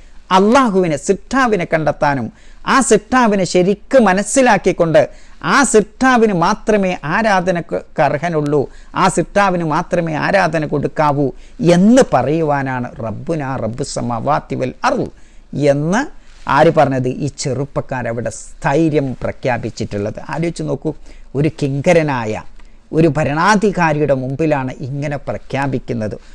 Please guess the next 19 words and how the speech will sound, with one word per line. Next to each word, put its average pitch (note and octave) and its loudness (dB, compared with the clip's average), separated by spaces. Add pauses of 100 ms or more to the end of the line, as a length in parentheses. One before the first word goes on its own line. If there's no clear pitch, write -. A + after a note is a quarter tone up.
(140)
ഉറപ്പാണ് G#3 4
ജയിൽ, F#3+ 6 (320)
മരണം, G3 2 (280)
അല്ലേ, G3 4 (120)
തൂക്കിലേറ്റും A#3 4 (340)
എന്ന G3+ 2
ഉറപ്പായ A#3 4
രംഗത്താണ് G#3+ 2 (160)
അവരെന്ത് E3 0
പറയുന്നത്? D3 0 (340)
റബ്ബുനാ C#3+ -2
റബ്ബുസ് C3 -4
സമാവാതി B2+ -4
വൽ A#2 -6 (120)
അർള്. B2+ 2 (1080)
പിന്നെ D4 6
പറയാ, E3 6 (560)
"ലൻ F3 4 (520)
നദ്ഉവ", A3 6